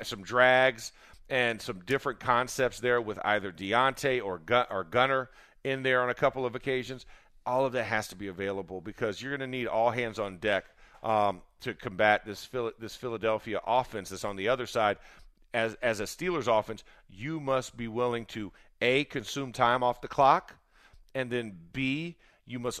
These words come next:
also be willing to score points and able to score points. That's the other part. Between the twenties and twenties, we've seen Kenny Pickett's gonna do great, right? He's gonna, he's, he can sustain drives. He, he can keep you in it, but it's gonna be the critical red zone area.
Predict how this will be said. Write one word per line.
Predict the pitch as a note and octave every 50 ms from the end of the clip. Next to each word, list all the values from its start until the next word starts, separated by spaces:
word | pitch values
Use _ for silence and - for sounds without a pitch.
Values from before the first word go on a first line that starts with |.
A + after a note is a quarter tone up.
| -
also | - A#2+ B2 B2 - - - B2+
be | A#2 G#2+ A#2 A2+ G#2+
willing | G#2+ A#2 A#2+ A#2+ A#2+ A2+
to | G2 F#2+
score | - - A2+ A2+ A2+ A2
points | - A#2+ A#2 A2+ G#2 -
and | G2 F#2 -
able | C3+ D3+ C#3+ A#2 G#2+
to | F2
score | E2 - - - F#2 E2+
points. | - - - D#2+ C#2 -
That's | - B2+ C3+ -
the | C3 B2
other | A#2+ G#2+ A2+
part. | - A#2+ F#2+ - - - - - - - - - _ - - - - -
Between | - C3 - F#3 G3+ A3+
the | G#3 F3+
twenties | - F#3+ F#3+ F#3+ F3+ E3 D#3
and | D#3 D3
twenties, | - E3 D#3 D#3+ D#3 C#3+
we've | B2+ B2+ B2 -
seen | - D3 D3 D3 C#3+ - - - - - - - -
Kenny | - F3+ E3 D#3+
Pickett's | - - E3 C#3 C#3 -
gonna | D3 C3+ B2
do | A#2 B2
great, | G#2 F#2 G#2 G2 F2 D2 - _ _ _ _ _ _ _ -
right? | G2 G2+ G#2 G2+ - - - - _ _
He's | - - D#3+ D#3+
gonna, | D#3+ C#3 B2+
he's, | B2 A#2+ D#3 D#3+ C3+
he | C3+ - A#2+ C3+ B2+
can | A#2+ A2
sustain | - G2 - - C3 C3 D3 D3+
drives. | D3 C3+ C#3+ C3+ C3+ C3+ C#3 C#3 - - - - _ _ _ _ _ _ _ _ _ _ _
He, | - - C3+
he | A2+ A#2 F#2+ B2 C3
can | A2+ G2 F2+
keep | - - D3+ E3 - -
you | C#3+ C#3+ C#3+
in | C#3 C#3 C3+ C3+
it, | C3+ - - - - - - - _ -
but | - C3 A#2+ A2
it's | G#2+ -
gonna | - C3 B2+ B2
be | A#2+ B2+ A#2+
the | A#2 F#2+ -
critical | - - - D3 C#3+ C#3+ - - C#3 A#2
red | G2+ G#2 G#2 G#2 F2+ D#2+
zone | F2 G2+ F2 E2 D#2+
area. | D#2 C2+ B1+ C2 A#1